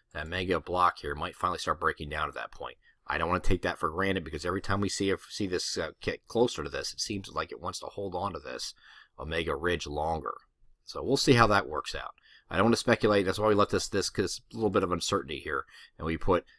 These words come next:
sea pattern discussion eighteenth to twenty-fourth. We really don't know yet. I don't wanna jump on that in one way or the other and say, "Yeah, it's gonna be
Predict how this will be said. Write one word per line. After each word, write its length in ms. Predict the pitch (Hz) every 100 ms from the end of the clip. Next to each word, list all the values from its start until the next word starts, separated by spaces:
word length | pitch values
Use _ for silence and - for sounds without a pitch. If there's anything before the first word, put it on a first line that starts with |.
| _
sea 220 | - 107
pattern 340 | 90 95 90 73
discussion 540 | 71 - 76 - 73 - _ -
eighteenth 400 | 147 - 92 -
to 80 |
twenty-fourth. 540 | 73 90 80 - 67 -
We 60 |
really 140 | 117 147
don't 200 | 131 101
know 180 | 98 85
yet. 200 | 64 62
I 80 |
don't 80 | 87
wanna 140 | 110 113
jump 260 | 113 107
on 120 | 98
that 180 | 95 90
in 80 | 85
one 160 | 92 92
way 140 | 90
or 80 | 82
the 120 | 85
other 160 | 87 76
and 100 | -
say, 120 | 78
"Yeah, 220 | 80 92
it's 100 | 90
gonna 180 | 90
be 40 | 82